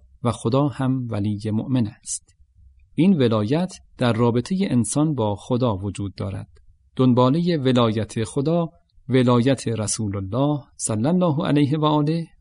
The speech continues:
و ولایت اهل بیت علیهم السلام است. وقتی می‌گوییم ولایتی که برای خدا هست، برای پیغمبر صلی الله علیه و آله و اهل بیت علیهم السلام نیز وجود دارد،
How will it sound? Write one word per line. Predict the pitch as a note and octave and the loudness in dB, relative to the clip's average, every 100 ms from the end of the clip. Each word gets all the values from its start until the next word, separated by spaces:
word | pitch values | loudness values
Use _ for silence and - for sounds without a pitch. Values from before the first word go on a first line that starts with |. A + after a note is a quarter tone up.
| - | -8
و | A2+ A2+ | -2 -2
ولایت | A2+ A2 B2 B2+ B2 E3+ - | -2 -2 0 2 0 -2 -4
اهل | A#2 G2 G#2+ | -6 -6 -4
بیت | A2 G#2+ - | -2 -4 -4
علیهم | C3 A#2+ A2+ B2+ | -2 -2 0 0
السلام | A#2+ - B2+ A#2 G2 | -2 -4 -2 -2 -4
است. | - - - - _ _ - _ - _ _ _ _ A#2+ | -10 -10 -12 -12 _ _ -20 _ -20 _ _ _ _ -2
وقتی | B2 - B2+ | 0 0 2
می‌گوییم | C3 B2+ B2 B2+ B2+ B2 C#3+ | 4 4 4 4 4 2 0
ولایتی | B2+ C3 C3 D3 F3+ F3+ | 0 2 2 2 -2 -2
که | C#3+ | -2
برای | B2 A#2+ D#3 C3+ | -2 0 2 0
خدا | - A2+ G#2 | -2 -4 -4
هست، | F#2+ A2 G#2+ - - | -4 -8 -8 -14 -12
برای | C3+ A#2+ C#3+ C#3 | -4 0 2 2
پیغمبر | - A#2+ A#2 A#2 G#2+ B2 A#2+ | 0 -2 0 0 0 0 -2
صلی | - - A#2+ | -4 -2 0
الله | D#3+ F3+ D#3+ C3+ | 2 2 2 2
علیه | C#3+ A2+ G2+ | 0 0 -2
و | G#2+ | -4
آله | G2+ G2 G2 G2 - | -4 -6 -8 -10 -12
و | A2 A2+ | -8 -6
اهل | B2 G2+ A#2 | -4 -2 -2
بیت | C3+ F#3+ - | 0 -2 -2
علیهم | B2+ G2 A#2 | -2 -2 -2
السلام | A2 - C3 F3+ D#3+ | -4 -4 -2 0 2
نیز | B2 G#2 G#2 | 0 0 -4
وجود | G#2+ G#2+ A2+ A2 | -6 -4 -6 -2
دارد، | C3+ D3+ F#3 | -2 0 -2